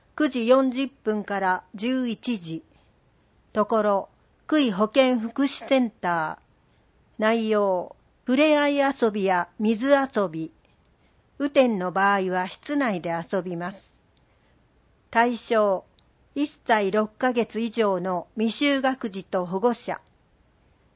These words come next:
希望者は直接会場へ。用意するもの、帽子、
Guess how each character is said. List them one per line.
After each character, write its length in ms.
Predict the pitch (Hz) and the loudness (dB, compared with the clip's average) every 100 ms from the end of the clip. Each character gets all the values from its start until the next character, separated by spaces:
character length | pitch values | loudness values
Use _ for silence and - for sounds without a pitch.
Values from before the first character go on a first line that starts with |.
| _ _ _ _ | _ _ _ _
希 140 | - 233 | -4 0
望 180 | 302 285 | 2 0
者 180 | - 196 | -2 -4
は 100 | 175 | -4
直 220 | - 214 | -4 -6
接 420 | - - 220 214 202 | -4 -4 -4 -6 -10
会 280 | - 202 214 | -6 -4 -2
場 300 | 190 208 196 | 0 0 0
へ。 220 | 190 190 _ _ _ _ _ _ _ _ _ _ _ _ - | -4 -6 _ _ _ _ _ _ _ _ _ _ _ _ -4
用 260 | 240 269 | 2 4
意 120 | 247 208 | 2 -2
す 220 | - 196 | -6 -2
る 140 | 196 | -2
も 160 | 180 180 | -2 -4
の、 220 | 180 - _ _ _ _ _ | -6 -8 _ _ _ _ _
帽 280 | - 226 226 | 0 2 2
子、 420 | 220 - 202 196 | -2 -6 -4 -4